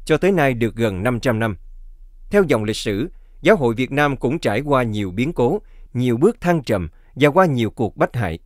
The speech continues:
Đỉnh cao của các cuộc bách hại là từ những năm một nghìn bảy trăm bốn mươi lăm tới một nghìn tám trăm sáu mươi hai, dưới sự cai trị phần lớn thời gian của các vua triều Nguyễn.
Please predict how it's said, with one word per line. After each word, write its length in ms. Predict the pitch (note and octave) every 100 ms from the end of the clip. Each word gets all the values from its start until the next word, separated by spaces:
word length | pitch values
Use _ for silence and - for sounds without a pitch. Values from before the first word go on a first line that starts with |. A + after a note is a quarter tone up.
| - - - - - -
Đỉnh 220 | C#3 B2
cao 300 | F3+ C#3+ C3+
của 160 | B2+ A#2
các 180 | G#3 G#3+
cuộc 160 | B2+
bách 180 | - G#3
hại 240 | A#2+ F#2 - - -
là 120 | - C3+
từ 180 | C#3+
những 260 | C3+ B2 F#3+
năm 180 | E3+ D#3
một 160 | A2
nghìn 220 | A2+ G#2 F#2+
bảy 160 | G2
trăm 240 | C#3+ C3+ A#2+
bốn 160 | C3
mươi 100 | F#3
lăm 260 | B2 A#2 A2+
tới 140 | F#3+
một 200 | F3+ A2
nghìn 240 | G#2+ G2 F2
tám 260 | A2+ D3
trăm 200 | F#3 B2+
sáu 220 | G#2 A2+
mươi 200 | D#3 D#3
hai, 200 | G#2+ G2+ F#2 _ _ _
dưới 140 | D#3 A3+
sự 160 | B2
cai 200 | A#2 E3+
trị 240 | - A2+ G#2
phần 260 | B2 G#2
lớn 280 | G#2+ C3 F#3+
thời 180 | D3 G#2
gian 300 | G2+ C3+ B2+
của 160 | - A2+
các 180 | G3+ -
vua 220 | D#3+ D#3+
triều 180 | B2 A2
Nguyễn. 320 | F2+ F#2 F#2+